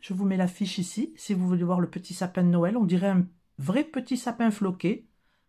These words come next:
Je vous mets le lien. Et donc, je vous avais demandé si vous vouliez apprendre à faire cette étoile à l'aide de perles. Et vous avez été nombreux à me dire, euh, que ça vous intéressait. Donc, je vous fais le tuto.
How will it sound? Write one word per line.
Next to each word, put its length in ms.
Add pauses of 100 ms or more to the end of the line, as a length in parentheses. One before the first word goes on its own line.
(160)
Je 120
vous 100
mets 100
le 100
lien. 240 (520)
Et 340
donc, 320
je 140
vous 100
avais 140
demandé 260
si 160
vous 140
vouliez 320
apprendre 400
à 60
faire 260
cette 220
étoile 360
à 120
l'aide 200
de 80
perles. 340 (300)
Et 260
vous 180
avez 140
été 240
nombreux 360
à 80
me 280
dire, 300
euh, 320
que 320
ça 200
vous 180
intéressait. 500
Donc, 240
je 100
vous 120
fais 120
le 80
tuto. 380